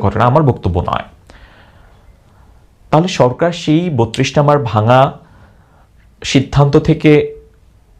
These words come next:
সে, বা বত্রিশ নম্বর ভাঙা অনাকাঙ্ক্ষিত বলে সরকার মনে করে, সেটা বাস্তবায়নে সরকারের ভূমিকা কি ছিল? দেখতে পেয়েছেন কোনো ভূমিকা? সারা দেশ জুড়ে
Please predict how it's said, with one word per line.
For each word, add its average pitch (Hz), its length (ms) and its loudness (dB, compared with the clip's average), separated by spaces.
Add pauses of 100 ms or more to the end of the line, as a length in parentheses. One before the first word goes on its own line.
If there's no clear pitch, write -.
(120)
সে, - 180 2 (320)
বা 113 100 4
বত্রিশ 113 360 -6 (100)
নম্বর 135 180 2
ভাঙা 117 320 0 (400)
অনাকাঙ্ক্ষিত 117 580 0
বলে 117 180 -2 (100)
সরকার 127 280 0
মনে 92 280 0
করে, 76 160 -4 (1500)
সেটা 135 200 2
বাস্তবায়নে 120 520 -2
সরকারের 123 460 -2
ভূমিকা 110 240 -2
কি - 200 -10
ছিল? - 140 -12 (3000)
দেখতে 107 240 2
পেয়েছেন 143 280 -2
কোনো 143 140 0
ভূমিকা? 143 320 -2 (1200)
সারা 120 220 2
দেশ 110 280 0 (120)
জুড়ে 143 260 4